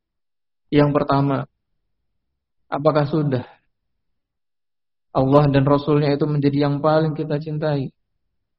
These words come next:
dibandingkan selain keduanya, ataukah belum? Kalau belum,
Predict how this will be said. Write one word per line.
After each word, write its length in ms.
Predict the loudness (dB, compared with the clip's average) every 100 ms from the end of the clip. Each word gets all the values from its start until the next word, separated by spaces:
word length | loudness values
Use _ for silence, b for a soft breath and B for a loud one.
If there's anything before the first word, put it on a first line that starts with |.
| _ _ _ _ _ _ _
dibandingkan 640 | -4 0 0 0 0 -2
selain 240 | -2 -2 -2
keduanya, 560 | -2 -2 -2 -4 -6
ataukah 320 | -8 -8 -8
belum? 320 | -4 -4 -6 -10 _ _ _ _ _ _ _ _ _ _ _ _ _
Kalau 200 | -8 -6 -2
belum, 400 | -2 -2 -4